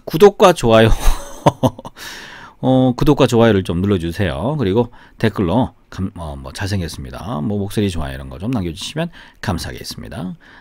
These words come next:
알림 설정까지 해주시면 또 더 감사드리겠습니다. "I had broken my leg skiing the previous winter.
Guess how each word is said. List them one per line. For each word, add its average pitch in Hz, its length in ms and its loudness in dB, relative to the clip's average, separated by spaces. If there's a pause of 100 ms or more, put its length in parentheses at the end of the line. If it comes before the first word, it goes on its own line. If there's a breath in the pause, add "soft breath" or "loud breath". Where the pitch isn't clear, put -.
알림 107 260 0
설정까지 110 840 -6
해주시면 113 420 -10
또 104 260 -8
더 101 120 -4
감사드리겠습니다. 90 1120 -6 (440 loud breath)
"I 180 200 8
had 196 180 6 (160)
broken 214 380 8
my 135 180 10
leg 127 340 8
skiing 208 560 4
the 117 140 8
previous 120 580 4
winter. 131 460 2